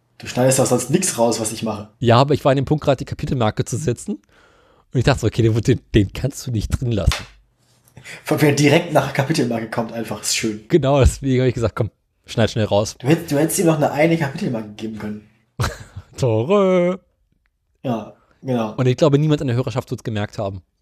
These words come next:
Speaker 1: Ja, das liegt vor allem daran, dass wir keine Hörerschaft haben, oder?
Speaker 2: Ich weiß es nicht. Es gibt immer so eine mittlere zweistellige Zahl an Downloads pro Folge.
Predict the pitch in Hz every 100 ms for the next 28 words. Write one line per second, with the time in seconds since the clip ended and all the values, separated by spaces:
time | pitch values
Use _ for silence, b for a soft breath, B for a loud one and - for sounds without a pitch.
0 | _ _ _ _ _ _ _ _ _ _
1 | _ _ _ _ _ _ - 120 113 101
2 | - - - 156 - 131 127 123 135 131
3 | 131 120 120 127 123 110 - 107 107 127
4 | - _ _ _ _ _ - - 101 190
5 | 247 139 127 151 - 165 240 214 160 156
6 | 151 147 190 127 139 135 135 165 143 123
7 | 139 127 135 131 123 135 - 127 123 110
8 | 107 110 - 107 - 104 101